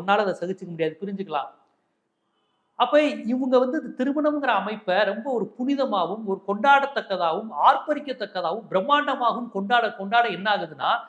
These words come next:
அதை பார்த்துக்கிட்டு இருக்க மக்களுக்கு, "இவ்வளவு பிரம்மாண்டமா கல்யாணம் பண்ணியே, நீ பிரியறியா?" அப்படிங்கிற ஒரு மைண்ட் செட். இப்ப இதெல்லாம் பத்து ஆண்டுகளா வரக்கூடிய அவமானம்.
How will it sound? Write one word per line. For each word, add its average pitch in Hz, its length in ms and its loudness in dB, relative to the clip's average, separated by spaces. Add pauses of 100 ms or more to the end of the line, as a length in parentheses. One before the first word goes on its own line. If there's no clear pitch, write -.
(240)
அதை 254 220 4
பார்த்துக்கிட்டு 294 320 6
இருக்க 254 180 -6
மக்களுக்கு, 254 520 -4 (180)
"இவ்வளவு 277 340 6
பிரம்மாண்டமா 277 340 4
கல்யாணம் 233 280 4
பண்ணியே, 202 460 -4 (200)
நீ 247 180 0
பிரியறியா?" 220 460 2 (120)
அப்படிங்கிற 214 380 2
ஒரு 180 120 0
மைண்ட் 170 180 -8
செட். 151 120 -16
இப்ப 147 160 -10
இதெல்லாம் 220 300 0
பத்து 208 300 0
ஆண்டுகளா 254 340 -2
வரக்கூடிய 202 420 -2
அவமானம். 180 480 -4